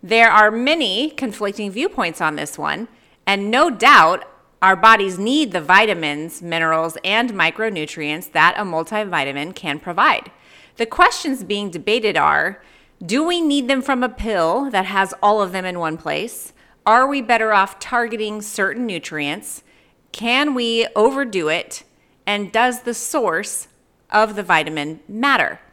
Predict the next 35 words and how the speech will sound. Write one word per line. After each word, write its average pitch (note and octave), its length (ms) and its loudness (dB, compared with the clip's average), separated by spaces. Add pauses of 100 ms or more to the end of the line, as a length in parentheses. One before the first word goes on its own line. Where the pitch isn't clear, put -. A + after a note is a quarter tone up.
(600)
So - 180 -8
here E4 280 0
are C4 320 4
some B3+ 220 -10
thoughts G3+ 260 0
to G#3 100 -12
consider F3+ 420 -4
on D3+ 120 0
those D3+ 200 -6
things. - 340 -14 (500)
Vitamins C4 480 4
and F#4 160 -8
minerals D#3 500 -4 (140)
typically D4+ 520 -4
need G3 300 -4
other G3 240 2
foods E3+ 560 -8 (260)
like D#3+ 360 0
fats D#3+ 520 2
or D#3+ 120 -4
water E3 520 0
to A3+ 180 -10
be G#3 340 -4
absorbed F3 760 -4
and E3 140 -8
utilized D3 600 -4
in E3 160 -12
the D#3+ 60 -8
body. C#3+ 360 0 (580)
For - 160 0
people E4+ 380 0
who F4+ 140 0
have C4 280 4
a E3+ 160 0
healthy, B3 640 0